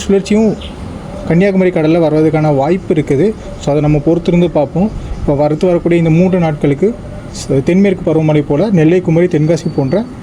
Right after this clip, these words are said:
மேற்கு தொடர்ச்சி மலைப்பகுதிகளில் மட்டும் மழை பெய்யும்.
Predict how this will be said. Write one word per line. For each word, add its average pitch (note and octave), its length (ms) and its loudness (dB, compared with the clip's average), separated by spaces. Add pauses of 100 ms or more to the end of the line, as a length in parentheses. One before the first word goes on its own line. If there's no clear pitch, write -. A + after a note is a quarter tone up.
(220)
மேற்கு G3+ 280 2
தொடர்ச்சி F3+ 320 0
மலைப்பகுதிகளில் D#3+ 680 2
மட்டும் D3+ 260 2
மழை D#3 200 2
பெய்யும். D3 360 0